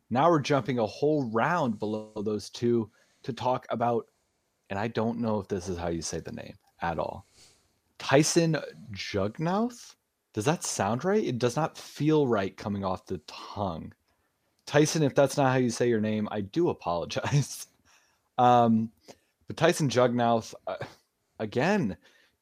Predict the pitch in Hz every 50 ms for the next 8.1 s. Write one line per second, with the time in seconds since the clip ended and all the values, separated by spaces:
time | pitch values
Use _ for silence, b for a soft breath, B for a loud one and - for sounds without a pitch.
0 | _ _ _ - 127 147 151 143 123 - - 151 139 - - - 175 185 185 160
1 | - - 151 147 143 - 143 135 120 113 113 113 110 - 156 139 127 120 120 110
2 | - 123 127 127 - 123 120 117 120 127 131 - 156 139 123 113 98 - 127 135
3 | - - - 127 127 120 - 139 131 135 139 135 131 143 147 147 147 147 151 151
4 | 156 156 - - - 131 135 135 135 - 147 143 143 123 110 107 110 - - 135
5 | 127 - - - 160 165 175 175 160 127 - - b b b b b b _ _
6 | 127 151 170 196 208 208 190 147 131 120 127 135 135 131 - - 160 151 135 123
7 | 135 143 143 139 123 135 131 131 127 123 123 120 117 139 160 156 131 117 110 110
8 | 104 98